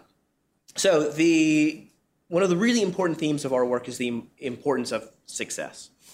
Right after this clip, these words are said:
and that we argue that people are much more likely to support missions that will be successful. Um, and that a consequence of this is that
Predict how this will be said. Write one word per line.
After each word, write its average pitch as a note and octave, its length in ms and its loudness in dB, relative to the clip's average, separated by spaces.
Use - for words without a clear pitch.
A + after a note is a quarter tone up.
and D3 80 -4
that E3 40 0
we G3 120 0
argue F3 300 0
that C#3+ 160 -6
people E3 260 -6
are C3+ 80 0
much F#3 400 -4
more E3 180 2
likely C3 360 -2
to - 100 -16
support A#2+ 440 -8
missions C#3+ 600 -2
that B2+ 120 -2
will A#2 100 -4
be A2+ 120 -6
successful. - 600 -12
Um, F#2+ 600 -2
and F3+ 120 0
that F#3+ 180 2
a F#3 60 -4
consequence G#3 720 -4
of B2+ 80 -8
this A#2 420 -10
is D#3+ 240 -2
that D#3+ 520 0